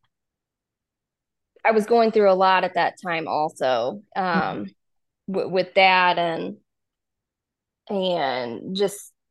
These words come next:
Speaker 1: in general, schooling, Dad, uh, Grandma was there whenever I needed anything. And Grandpa, the same with younger brother. Um,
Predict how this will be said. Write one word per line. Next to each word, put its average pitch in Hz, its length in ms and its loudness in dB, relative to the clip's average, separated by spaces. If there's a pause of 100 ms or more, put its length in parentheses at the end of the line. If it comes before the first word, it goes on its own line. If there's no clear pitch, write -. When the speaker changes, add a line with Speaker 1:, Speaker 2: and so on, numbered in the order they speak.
(160)
Speaker 1:
in 202 160 0
general, 175 680 0
schooling, 202 680 4
Dad, 185 680 4
uh, 101 520 -8 (840)
Grandma 196 560 2
was 190 260 -4
there 175 580 2
whenever 185 480 0
I 160 80 -2
needed 156 300 -6
anything. 117 720 -10
And 190 180 -4
Grandpa, 185 640 2 (540)
the 196 80 -2
same 190 380 0
with 180 180 -4
younger 185 320 -2
brother. 185 580 2 (260)
Um, 160 520 -8